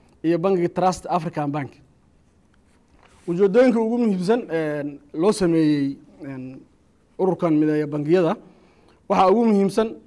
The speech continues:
in la helo adeegyo casri ah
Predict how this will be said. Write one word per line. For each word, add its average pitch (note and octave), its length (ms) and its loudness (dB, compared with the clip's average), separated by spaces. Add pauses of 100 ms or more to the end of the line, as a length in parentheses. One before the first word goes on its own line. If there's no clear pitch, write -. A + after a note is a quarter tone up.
(540)
in A#3 120 2
la A3+ 80 6
helo G#3 240 4 (1800)
adeegyo G3 560 4 (160)
casri F3+ 320 -2
ah G3 160 0